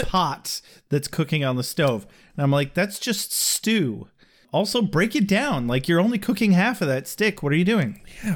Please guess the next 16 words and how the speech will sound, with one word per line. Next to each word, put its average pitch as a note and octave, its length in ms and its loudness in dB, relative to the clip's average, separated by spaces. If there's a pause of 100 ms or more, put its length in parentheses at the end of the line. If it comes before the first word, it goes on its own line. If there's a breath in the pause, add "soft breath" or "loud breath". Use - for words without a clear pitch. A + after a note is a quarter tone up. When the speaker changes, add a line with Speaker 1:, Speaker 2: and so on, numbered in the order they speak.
Speaker 1:
what F3 160 -4
the - 80 -4
fuck? - 460 -4
Speaker 2:
Jesus F#3 380 0
Christ. - 380 -6 (100)
<laughs> - 100 -20
So, G#3+ 540 -2 (240 loud breath)
Speaker 1:
But G#3 140 4
yeah, D#3+ 240 2 (120)
Tara G#3+ 400 2
really A3+ 720 0
believes E3 540 2
Willow C3+ 400 4
is A2 200 -2
very B2+ 760 0
special. G#2+ 720 -4